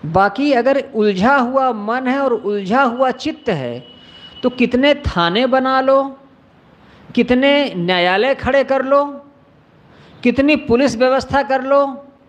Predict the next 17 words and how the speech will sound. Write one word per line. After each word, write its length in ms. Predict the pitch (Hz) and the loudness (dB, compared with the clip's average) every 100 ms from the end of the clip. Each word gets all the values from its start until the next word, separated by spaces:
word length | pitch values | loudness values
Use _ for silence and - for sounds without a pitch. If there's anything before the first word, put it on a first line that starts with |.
| - | -4
और 100 | 226 | -4
कितना 380 | 262 247 285 294 | -2 -2 0 2
जेल 400 | 175 233 320 294 | 2 0 2 0
बना 340 | 220 160 147 | -4 -6 -6
लो, 380 | 143 135 127 135 - _ _ - - - - - - - | -6 -8 -10 -14 -20 _ _ -20 -20 -20 -20 -20 -20 -4
वो 60 | 254 | -2
सब 300 | - - - | 0 -2 0
कुछ 140 | 359 | -2
चलता 420 | - 277 254 285 | 0 -2 2 2
रहेगा, 540 | 247 185 151 143 233 285 - _ _ _ - - - - - - - - - - - - - - - - - - - - | 2 -2 -4 -6 -8 -10 -18 _ _ _ -20 -20 -20 -20 -20 -20 -20 -20 -20 -20 -20 -20 -20 -20 -20 -20 -20 -20 -10 0
कहीं 280 | 269 311 349 | 2 2 0
कोई 280 | 311 320 | 0 0
फ़र्क 320 | 320 277 285 240 | 0 -2 -2 -2
नहीं 160 | 247 | -4
पड़ने 320 | 247 196 170 | -2 -2 -2
वाला 300 | 151 131 131 | -6 -6 -6
है। 320 | 131 123 131 | -6 -8 -12